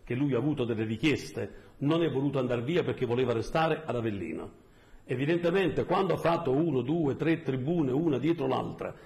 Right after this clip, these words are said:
e si è reso conto con colpevole ritardo, perché mi dispiace per lui naturalmente, con colpevole ritardo perché non trovava spazio in questa squadra, mentre lui desiderava giocare o con noi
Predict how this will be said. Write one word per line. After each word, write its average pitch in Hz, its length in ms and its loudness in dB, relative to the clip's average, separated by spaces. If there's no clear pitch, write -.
e 117 80 -4
si 113 120 -6
è 117 40 -2
reso 151 260 0
conto 156 320 2
con 135 240 0
colpevole 147 560 2
ritardo, - 560 -6
perché 117 200 -6
mi 110 80 -2
dispiace 101 380 -4
per 101 120 -4
lui 131 240 -2
naturalmente, 87 580 -10
con 127 160 -2
colpevole - 240 2
ritardo 165 240 2
perché 123 120 -2
non 202 180 2
trovava 143 360 2
spazio - 640 -4
in 165 160 2
questa 135 280 -2
squadra, 151 380 0
mentre 120 260 0
lui 135 300 -2
desiderava 120 880 0
giocare 123 680 0
o 139 140 4
con 135 200 2
noi 143 360 4